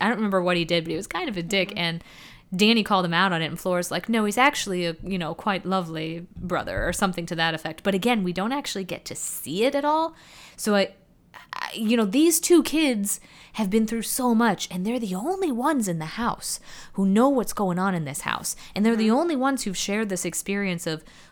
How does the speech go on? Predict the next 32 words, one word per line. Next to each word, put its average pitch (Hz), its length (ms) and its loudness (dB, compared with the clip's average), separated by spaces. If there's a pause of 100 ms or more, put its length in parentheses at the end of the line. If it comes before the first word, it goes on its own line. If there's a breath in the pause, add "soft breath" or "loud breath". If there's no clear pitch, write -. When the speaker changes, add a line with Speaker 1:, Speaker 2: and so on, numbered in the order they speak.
Speaker 1:
losing 226 440 4
their 185 140 4
parents 196 460 -2
and 170 160 -2
then 202 160 2
losing 233 320 4
their 202 180 4
au 180 140 2
pair 196 440 0
Speaker 2:
Mm-hmm. - 380 -6
Speaker 1:
and, 175 280 0
and 240 300 6
Peter. 233 360 2
And, 190 200 0
you 190 80 0
know, 175 160 -2 (400 loud breath)
Hannah's 254 560 0
telling 180 460 -2
us, 160 240 -8
again, 160 380 -4
we're 156 80 -6
being 147 260 -8
told 170 480 -2
instead 156 280 -6
of 139 40 -8
being 147 220 -8
shown. 156 340 -2
Hannah's 196 320 -2
telling 202 340 -2
us 151 180 -6
that - 240 -8 (360 loud breath)
they 165 560 2